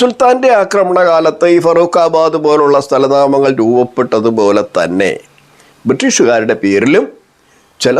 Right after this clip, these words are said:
സ്ഥലനാമങ്ങൾ രൂപപ്പെട്ടു. അതിലൊന്നാണ് പറളി. ആയിരത്തി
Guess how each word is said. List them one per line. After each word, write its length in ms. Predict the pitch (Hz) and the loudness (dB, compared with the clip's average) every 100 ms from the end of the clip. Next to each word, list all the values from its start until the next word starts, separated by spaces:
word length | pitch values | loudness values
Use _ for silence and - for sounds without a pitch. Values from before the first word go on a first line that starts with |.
| 185 | -2
സ്ഥലനാമങ്ങൾ 680 | 110 110 117 117 117 107 101 101 | -2 0 0 0 0 -2 -2 -4
രൂപപ്പെട്ടു. 500 | 90 113 110 101 - - - - - | -2 -2 -2 -6 -8 -18 -20 -10 -4
അതിലൊന്നാണ് 600 | 123 131 110 113 110 131 175 _ - _ 247 | 0 0 0 0 0 -2 -4 _ -20 _ -2
പറളി. 300 | 240 180 - - 156 | 0 -2 -4 -4 0
ആയിരത്തി 480 | 240 277 262 262 247 | 2 2 0 0 -4